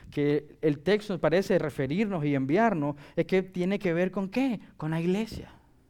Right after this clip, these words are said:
Porque lo que dice, "Gloria a Dios", ¿en dónde? En la iglesia y en Cristo Jesús.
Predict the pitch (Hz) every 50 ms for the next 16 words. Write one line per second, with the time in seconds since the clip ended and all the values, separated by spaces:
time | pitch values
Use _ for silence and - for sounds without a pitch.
0 | _ _ _ _ _ _ _ _ _ _ _ _ _ _ _ _ _ _ _ _
1 | _ _ _ _ _ _ _ _ _ _ _ _ _ _ _ _ _ _ _ _
2 | - 147 139 - 156 160 165 170 180 170 214 233 - 165 147 151 160 175 185 180
3 | 170 170 180 196 226 226 - 170 170 202 254 269 214 135 120 120 117 - - -
4 | _ _ _ _ _ - 113 120 135 170 202 240 240 185 151 - - 131 120 123
5 | 123 - - _ - _ _ - 127 127 131 123 - 139 147 147 143 - 175 -
6 | 208 185 - - - - - - - -